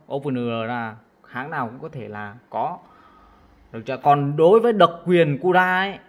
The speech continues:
cuda của Nvidia ấy, hoặc là Ray Tracing ấy, mà những cái hãng nào khác mà ăn cắp ấy thì sẽ bị, bị bản quyền luôn. Được chưa? Sẽ bị bản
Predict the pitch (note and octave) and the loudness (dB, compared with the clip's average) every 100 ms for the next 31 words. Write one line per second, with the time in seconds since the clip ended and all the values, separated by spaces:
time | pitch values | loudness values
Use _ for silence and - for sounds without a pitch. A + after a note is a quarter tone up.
0 | _ _ E3 E3 E3 C3 B2 D3 D3+ D#3 | _ _ -2 0 0 -2 -6 -6 -6 -4
1 | D3+ D3+ D#3+ D3+ C3+ B2+ C#3+ D3 D3 D#3 | -4 -2 -4 -8 -6 -4 -4 -4 -8 -6
2 | D3 D#3 C3+ B2+ C3 B2+ C#3 D#3 C3+ C3 | -6 -8 -10 -4 -2 -2 -4 -8 -6 -6
3 | F3+ E3 D3 F#3 G3+ D#3 C3+ C3 F#3+ F#3+ | -4 -6 -4 -4 -4 -6 -8 -2 -4 -4
4 | D3 C#3 A2+ E3 - F2 D#3 C#3+ A2+ - | -14 -14 -12 -12 -12 -12 -10 -6 -8 -2
5 | C#3+ C3 E3+ C#3+ - - _ _ A#2+ B2 | 0 2 2 2 -2 -20 _ _ -8 -4
6 | C3 - _ _ C#3+ F3 D3 A#2 | -4 -6 _ _ -8 -6 -4 -4